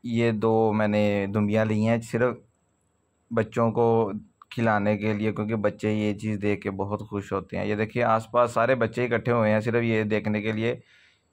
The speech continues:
कि लाइटें कैसी लगती हैं, और ये लाइटों के साथ बहुत ही प्यारे लगते हैं। ये लाइटिंग ऑन करके आपको सारा दिखाएंगे। अभी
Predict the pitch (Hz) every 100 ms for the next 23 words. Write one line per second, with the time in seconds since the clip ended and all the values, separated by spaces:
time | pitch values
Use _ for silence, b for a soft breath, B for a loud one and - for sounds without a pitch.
0 | _ - 113 107 107 101 104 104 101 92
1 | 104 104 92 101 104 104 107 104 104 101
2 | 95 110 107 110 107 104 104 101 104 110
3 | 107 101 92 90 - 98 101 98 104 101
4 | 98 107 110 110 110 110 101 - 113 98
5 | 107 101 98 104 104 104 98 101 113 101
6 | 107 110